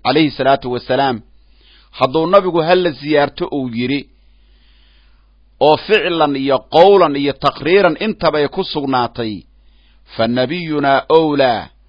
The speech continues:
nabigeenna calayhi salaatu wasalaam baa ka owlaysan in la ziyaarto haddii qabriba la siyaaranayo calayhi salaatu wasalaam. Imaamka la yidhaahdo Al-Imaamu Nawawi, kitaabkiisa la yidhaahdo,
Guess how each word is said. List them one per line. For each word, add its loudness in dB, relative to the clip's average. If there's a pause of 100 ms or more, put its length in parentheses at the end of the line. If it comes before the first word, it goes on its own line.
(340)
nabigeenna 0
calayhi -2
salaatu -2
wasalaam -2
baa 2
ka -2
owlaysan -2 (680)
in -2
la 2
ziyaarto -2
haddii -4
qabriba -2
la -4
siyaaranayo -4
calayhi -2
salaatu -4
wasalaam. -2 (1500)
Imaamka 4
la -2
yidhaahdo 0 (160)
Al-Imaamu 0
Nawawi, 0 (1120)
kitaabkiisa 2
la 0
yidhaahdo, 0